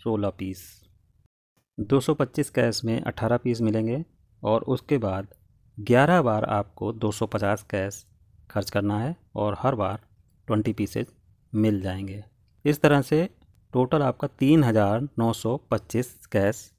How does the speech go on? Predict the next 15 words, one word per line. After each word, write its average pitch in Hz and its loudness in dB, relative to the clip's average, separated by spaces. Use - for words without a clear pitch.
खर्च - -8
होगा 95 -8
और 101 0
जो 107 -4
आपके 107 -2
पास 101 -2
पीसेज 131 0
आएंगे 98 0
वो 110 -2
होंगे 104 0
टोटल 110 -2
तीन 107 2
सौ 120 -4
चौदह 101 0
पीस, - -10